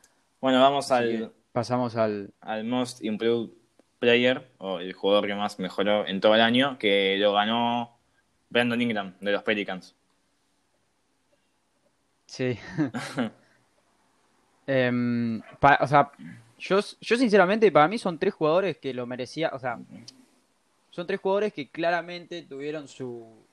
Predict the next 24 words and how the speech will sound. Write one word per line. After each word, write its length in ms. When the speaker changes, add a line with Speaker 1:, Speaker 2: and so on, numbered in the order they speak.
Speaker 2:
su 240
mejora 680
en, 540
en 100
esta 240
temporada. 680
Speaker 1:
Sí. 200
Speaker 2:
Para 360
mí 340
lo 160
tenía 220
que 80
ganar 300
Bam 200
Adebayo, 580
pero 220
bueno, 240
eh, 600
como, 260
o 200
sea, 160
como 160
dije 180
antes, 400